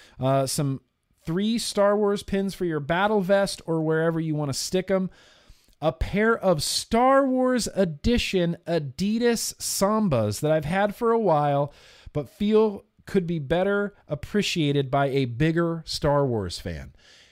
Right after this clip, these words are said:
Chances are I am the bigger Star Wars fan. You provide great and necessary service for those of us in need, um,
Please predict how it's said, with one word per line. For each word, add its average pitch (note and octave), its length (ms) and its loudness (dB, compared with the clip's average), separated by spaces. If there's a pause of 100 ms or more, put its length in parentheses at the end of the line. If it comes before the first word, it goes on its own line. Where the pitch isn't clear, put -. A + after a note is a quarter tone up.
(320)
Chances A3+ 600 -2
are F3 280 2
I D#3 120 -4
am D3 320 -4
the A#2+ 60 -6
bigger A2 260 -4
Star F2 280 -8
Wars D2 280 -12
fan. C#2 320 -12 (400)
You D3+ 160 0
provide F3+ 380 0
great F3+ 220 2
and E3 120 -2
necessary D#3+ 520 -4
service E3+ 380 -4
for D#3 140 -6
those C#3+ 240 -2
of C#3 100 -4
us C#3 220 -2
in B2 180 -2
need, E3+ 360 0 (400)
um, A2+ 420 -4